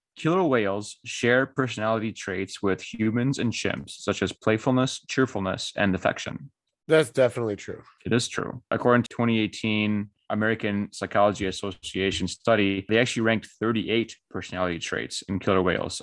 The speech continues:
Speaker 1: also including, you know, bravery, independence, stubbornness, stuff like that. So, yeah, they, they, they're very emotionally intelligent. All right, number three, another, another true and false. Orcas,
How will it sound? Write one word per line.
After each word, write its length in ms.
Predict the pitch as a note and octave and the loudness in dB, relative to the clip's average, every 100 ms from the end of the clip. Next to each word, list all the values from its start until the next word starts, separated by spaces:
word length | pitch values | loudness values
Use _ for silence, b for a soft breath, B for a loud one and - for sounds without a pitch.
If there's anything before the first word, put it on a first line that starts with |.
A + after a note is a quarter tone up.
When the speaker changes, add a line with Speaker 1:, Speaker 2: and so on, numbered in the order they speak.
| - | 0
Speaker 1:
also 260 | G#2+ - | 0 2
including, 460 | G2 G2+ G2+ F#2 F2+ | 0 2 0 0 -2
you 100 | - | -6
know, 60 | F2 | -6
bravery, 560 | - G#2+ A2 A2 A2 | 2 4 6 4 4
independence, 640 | F2+ F2 - G#2 G2+ G2 G2 | 2 -2 -2 -2 0 -2 -6
stubbornness, 580 | - G2+ F2+ F#2+ F#2+ - - | 0 2 2 0 -2 -8 -10
stuff 320 | - B2+ - | -6 -4 -4
like 100 | B1 | -2
that. 240 | B1 - | -2 -4
So, 140 | - F#2 | -2 2
yeah, 100 | F#2 | 4
they, 160 | G#2+ | 4
they, 340 | - A2+ G#2+ E2 - - | 2 2 2 -2 -12 -4
they're 100 | G#2+ | -2
very 560 | F2 F#2+ F2+ F2 D#2+ - | 0 2 2 0 -2 -8
emotionally 460 | - - - - | -8 -6 -6 -10
intelligent. 440 | - - - C#3+ - _ - | -10 -8 -6 -6 -10 _ 2
All 80 | F#2+ | 4
right, 140 | E2 | 6
number 220 | A#2+ C3+ | 6 6
three, 260 | B2 A2 E2+ | 4 2 2
another, 200 | G#2 G#2+ | 2 2
another 280 | G#2+ A#2+ A#2 | 2 4 2
true 220 | - A2+ | 2 0
and 100 | A2 | 0
false. 360 | - - - - C3+ | -2 -4 -10 -2 4
Orcas, 540 | E3 - F#2+ G2+ - | 4 4 2 0 -6